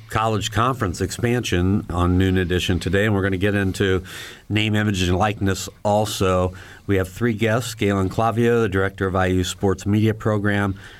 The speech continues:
Jeremy Gray, Senior As-, Associate Athletic Director for I U, and Andy Graham,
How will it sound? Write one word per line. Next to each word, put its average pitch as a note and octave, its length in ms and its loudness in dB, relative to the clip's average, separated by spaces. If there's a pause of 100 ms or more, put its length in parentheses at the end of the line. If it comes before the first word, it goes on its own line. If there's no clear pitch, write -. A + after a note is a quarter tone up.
(140)
Jeremy F#2+ 320 0
Gray, B2 320 0
Senior A2 340 2
As-, G2+ 340 -4 (100)
Associate G#2+ 520 0
Athletic G#2+ 460 -2
Director A2 440 0
for A2+ 200 -2
I A2+ 160 2
U, A2 260 2
and F#2+ 100 0
Andy F#2 300 0
Graham, A#2 480 0